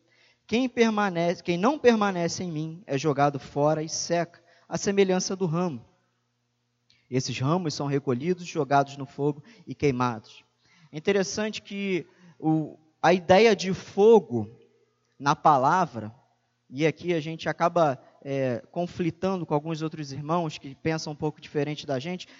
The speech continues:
mas se a gente analisar um pouco mais profundo a palavra, aque-, o termo fogo, sempre que você vê Deus falando alguma coisa, é, "Deus se manifestou com fogo", alguma coisa em torno de fogo, isso sempre remete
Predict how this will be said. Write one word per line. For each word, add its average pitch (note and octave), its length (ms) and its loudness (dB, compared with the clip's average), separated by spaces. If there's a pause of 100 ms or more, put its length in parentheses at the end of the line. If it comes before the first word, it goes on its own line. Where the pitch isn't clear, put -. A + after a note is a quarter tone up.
(160)
mas G3 380 0 (400)
se - 160 -4
a G3+ 40 2
gente A#3 240 -4
analisar F#3+ 800 2
um F#3 140 -14
pouco A3+ 320 2
mais F#3+ 300 -2
profundo F#3+ 720 -6 (420)
a C#3 140 -10
palavra, C#3+ 680 0 (840)
aque-, G#3 340 -6
o G3+ 80 0
termo G#3+ 460 -2
fogo, F#3 880 2
sempre C4 280 -6
que - 80 -8
você G#3 280 0
vê F3 180 0
Deus F3 320 2
falando D#3+ 380 0
alguma D3+ 240 -4
coisa, D#3 340 -4 (180)
é, C3 260 -4 (200)
"Deus D#3+ 180 0
se - 80 -8
manifestou D#3+ 480 -6
com D3 140 -12
fogo", F3 320 -2
alguma A#3+ 320 2
coisa A3 240 6
em G#3 60 -6
torno F#3+ 280 -2
de C#3+ 120 -12
fogo, E3+ 360 -2 (300)
isso G3+ 220 -8
sempre B3+ 520 -4
remete F3+ 600 2